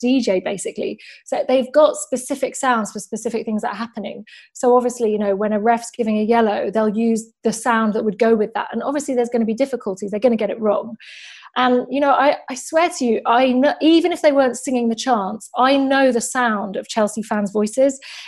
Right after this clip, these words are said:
And if it's something different, like, obviously they take it from, you know, the same, the same fans, the same game, et cetera. But it's just, it's gonna be so weird hearing this kind of fake noise. And I don't wanna be too distracted by it, but at the same time, I can't have no sound because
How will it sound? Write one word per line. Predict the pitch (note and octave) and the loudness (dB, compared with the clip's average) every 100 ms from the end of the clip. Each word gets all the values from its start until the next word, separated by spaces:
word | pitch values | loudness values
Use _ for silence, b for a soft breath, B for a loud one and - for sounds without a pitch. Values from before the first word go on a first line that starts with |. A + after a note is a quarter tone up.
| B B3 | B 2
And | |
if | B3+ B3+ | 4 2
it's | - - | 0 -2
something | D4 D4 C4+ | -2 0 2
different, | C#4+ D4 - | 2 0 0
like, | B3 B3+ | 0 2
obviously | C4 B3+ C4 | 0 0 0
they | A#3+ | -2
take | A#3+ B3 B3 | 0 -2 -2
it | A#3 | -2
from, | A3+ A3 | -2 -2
you | A#3 G#3 | -2 -6
know, | F#3+ | -4
the | |
same, | G3+ A3+ A3 G#3 G3+ b b - | -4 -2 0 -2 -4 b b -12
the | G#3+ | -4
same | G#3+ G#3+ | -2 2
fans, | B3 A#3 A3+ | 4 4 2
the | G#3+ | -2
same | A3 G3+ | -2 0
game, | G#3+ G#3 A3 | 2 0 -2
et | |
cetera. | - - - F#3+ | -4 -6 -4 -4
But | G#3 G#3 B B B - | 0 -2 B B B 0
it's | A#3+ - - | 2 2 0
just, | C4+ - - | 0 -2 -8
it's | B3 | 0
gonna | C4 B3+ | 0 2
be | |
so | B3 - D4 | -2 2 2
weird | B3 C#4 B3 G#3 | 2 4 4 2
hearing | G3+ G#3+ G#3 | 0 0 0
this | G#3 | -2
kind | - G#3+ | -4 -6
of | G#3+ | -2
fake | B3 A3 A3 | -2 0 0
noise. | A3 G#3 G3 | 2 2 2
And | G3+ G3+ B B B B - | -2 -4 B B B B 2
I | C4+ | 6
don't | D#4 | 6
wanna | F4+ | 4
be | D4 C#4 | -2 -4
too | - | -4
distracted | A#3+ - C#4 - - A#3 | -4 0 0 0 -4 -2
by | G#3 G3+ | -2 -2
it, | |
but | A3+ | -2
at | A#3 | -2
the | B3 | -4
same | B3 C#4 | -4 -6
time, | C4 C4+ A#3 | -4 -2 -2
I | A3 | -2
can't | A3 B3+ A#3 | 0 0 0
have | G#3 | -2
no | A3 A#3+ A#3+ | 2 4 2
sound | A#3 G#3+ A3 A3 | 0 -8 -8 -8
because | A3 - G#3+ - | -8 -6 -6 -6